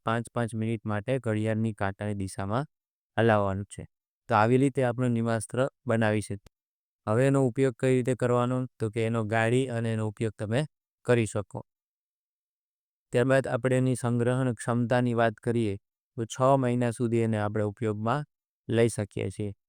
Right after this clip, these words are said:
અને છંટકાવની અગર આપણે વાત કરીએ તો પ્રતિ એકર બસો લિટર ફક્ત નિમાસ્ત્ર, એમાં પાણી ભેળવવાનું નથી. પાણી ભેળવ્યા વગર જ સીધો તમે છંટકાવ કરી શકો છો. તો આ રોગ જીવાતના નિયંત્રણ માટે નિમાસ્ત્રનો ઉપયોગ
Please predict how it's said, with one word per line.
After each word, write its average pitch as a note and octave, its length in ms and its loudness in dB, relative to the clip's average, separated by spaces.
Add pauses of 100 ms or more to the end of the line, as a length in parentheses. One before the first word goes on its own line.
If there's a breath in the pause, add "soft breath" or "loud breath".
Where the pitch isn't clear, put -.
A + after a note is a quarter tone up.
(280)
અને A2 200 -2
છંટકાવની B2 680 2
અગર A#2 200 2
આપણે A2+ 220 0
વાત G#2+ 220 0
કરીએ G#2 320 -6
તો - 120 -8
પ્રતિ A2 400 -2
એકર A#2 300 2
બસો A2 380 0
લિટર A2 360 -2
ફક્ત - 380 -4
નિમાસ્ત્ર, A#2 760 0 (560)
એમાં A#2+ 220 2
પાણી A#2 300 2
ભેળવવાનું A2+ 580 2 (160)
નથી. A2 340 -4 (140)
પાણી A#2+ 240 2
ભેળવ્યા A2+ 500 2
વગર A2 340 0
જ - 60 -4
સીધો A2+ 320 -2
તમે G#2 240 -4 (100)
છંટકાવ G#2+ 400 -2 (440)
કરી A#2 180 2
શકો G2+ 300 -8
છો. G#2 140 -10 (400)
તો B2+ 60 2
આ A#2+ 80 6
રોગ B2 240 4
જીવાતના B2+ 460 2
નિયંત્રણ A#2+ 480 2
માટે A#2+ 400 0
નિમાસ્ત્રનો A#2 720 0
ઉપયોગ G#2+ 280 -4